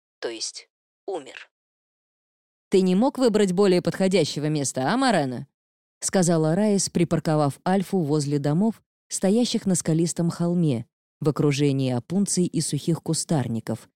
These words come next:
в нескольких шагах от берега. Дома, выветренные солью и сыростью,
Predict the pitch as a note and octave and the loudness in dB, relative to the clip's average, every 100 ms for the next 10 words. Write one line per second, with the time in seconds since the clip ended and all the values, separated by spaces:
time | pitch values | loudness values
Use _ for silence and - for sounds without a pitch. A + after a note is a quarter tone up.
0 | _ - D#3+ F#3 G#3 A3+ G#3 - D#3 C3 | _ -4 2 2 2 -2 -2 -2 -2 -2
1 | C3 C3+ A#2+ A#2 - - - _ _ _ | -4 -6 -6 -6 -8 -12 -16 _ _ _
2 | _ _ D#3+ D#3+ D#3+ F3 G3+ E3+ C3+ F3+ | _ _ 0 2 4 4 2 2 2 2
3 | F#3 E3 D#3+ D3+ C#3+ C#3 C3 - F3 E3+ | 0 -2 -2 -2 0 -2 -2 0 0 2
4 | C#3+ C3+ B2+ G3+ F#3 C#3 - C3 A#2 | 2 0 0 -2 0 -2 -2 -2 -2